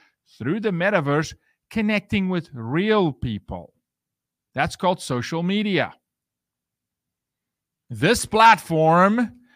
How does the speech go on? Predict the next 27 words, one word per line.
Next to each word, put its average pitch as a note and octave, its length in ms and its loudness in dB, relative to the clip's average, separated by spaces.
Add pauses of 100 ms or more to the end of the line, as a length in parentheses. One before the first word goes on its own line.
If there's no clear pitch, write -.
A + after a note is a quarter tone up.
(140)
connects F3+ 420 -2
Johnny F#3 640 4
and D#3+ 200 -4
Susan, B2 760 -6 (340)
and D3+ 180 -2
they G#3 200 0
get G#3+ 260 -4
to A3 120 -4
communicate G#3 840 -2 (100)
on F#3 260 0
this F3 200 -4
platform, E3 800 -2 (300)
and F3+ 160 2
they F#3 120 2
can F#3 220 -4
do G#3 220 0
things G#3 520 -4
on F#3 240 -2
this E3 200 -4
platform D#3 640 -2
called G3 480 -2 (100)
Instagram, B2 720 -4 (260)
called G#3+ 440 4 (380)
Facebook, E3 580 -2 (280)
called G#3+ 380 2
Twitter, E3+ 480 -2
called G3+ 560 4